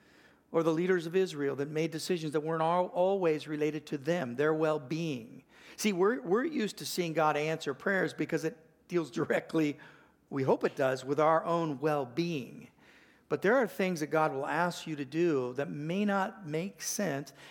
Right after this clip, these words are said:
and may not even seem to be connected to your well-being. But you do those things because you're listening to a God who has a perfect perspective,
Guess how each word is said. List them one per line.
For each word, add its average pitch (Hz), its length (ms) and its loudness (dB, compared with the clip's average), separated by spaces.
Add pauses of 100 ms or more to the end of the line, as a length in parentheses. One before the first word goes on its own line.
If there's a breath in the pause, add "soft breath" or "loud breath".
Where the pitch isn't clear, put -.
(140)
and 151 200 -2
may 220 160 2
not 196 220 2
even 143 180 -2
seem 156 300 -6
to 147 80 -8
be 147 140 -6
connected 156 480 -4
to 156 40 -6
your 170 160 -6
well-being. 180 640 -6 (360 loud breath)
But 156 280 -2
you 170 160 -6
do 214 320 2
those 170 400 -2
things 135 440 -6
because 127 1080 -2 (280 loud breath)
you're 139 140 -2
listening 143 380 -4
to 123 180 -4
a 120 40 -8
God 127 320 0
who 123 120 -8
has 131 80 -6
a - 60 -8
perfect - 420 -10
perspective, - 760 -16